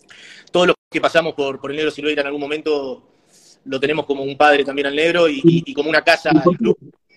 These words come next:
Speaker 2: y por qué meterte en la gestión del club?
Speaker 1: Bueno, y
Speaker 2: Con la,
Speaker 1: ahí
Speaker 2: con la
Speaker 1: va.
Speaker 2: dirigencia.
Speaker 1: Cuando, bueno, nada, eh, eh, jugué hasta que me fui a estudiar. Cuando volví, empecé a participar de alguna manera, más desde afuera, con una peña, colaborábamos. El presidente en ese momento era Hugo Sastre,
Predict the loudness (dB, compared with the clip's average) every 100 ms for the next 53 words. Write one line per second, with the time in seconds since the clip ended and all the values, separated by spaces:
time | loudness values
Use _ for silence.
0 | 0 2 4 6 4 2 _ _ _ 0
1 | 2 4 2 2 -2 0 2 2 -4 _
2 | -6 -4 2 4 4 2 -2 -4 -2 0
3 | 0 0 -2 -4 -12 _ _ _ _ -6
4 | -4 -2 -2 0 -2 -4 -6 -8 -2 -2
5 | -2 -12 _ _ 0 0 0 -8 -18 -18
6 | _ -12 -6 -6 -6 -8 -8 -8 -8 -6
7 | -4 -4 -8 -12 -6 -4 -4 -6 -12 _
8 | _ _ -4 -4 -4 -8 -4 0 0 0
9 | -2 -4 0 -2 -2 -6 -6 -6 -2 0
10 | -2 -6 -8 -6 -8 -6 -6 -6 -2 -2
11 | -4 -10 -14 -14 -16 -16 -16 -10 -10 -8
12 | -6 -4 -6 -4 -4 -4 -10